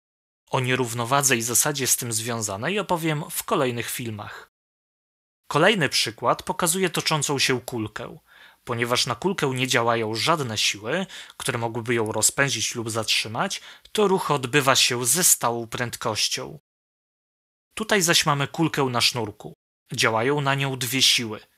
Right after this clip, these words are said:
Siła grawitacji i siła naciągu nitki. Gdy jedna z nich zniknie, to kulka zacznie poruszać się, ponieważ nie ma już co zrównoważyć drugiej siły. W tym momencie się na chwilę zatrzymam,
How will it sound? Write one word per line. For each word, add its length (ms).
Siła 380
grawitacji 720
i 60
siła 240
naciągu 460
nitki. 460
Gdy 280
jedna 440
z 100
nich 380
zniknie, 760
to 120
kulka 400
zacznie 380
poruszać 560
się, 340
ponieważ 600
nie 140
ma 120
już 220
co 180
zrównoważyć 840
drugiej 380
siły. 480
W 160
tym 280
momencie 500
się 180
na 100
chwilę 360
zatrzymam, 720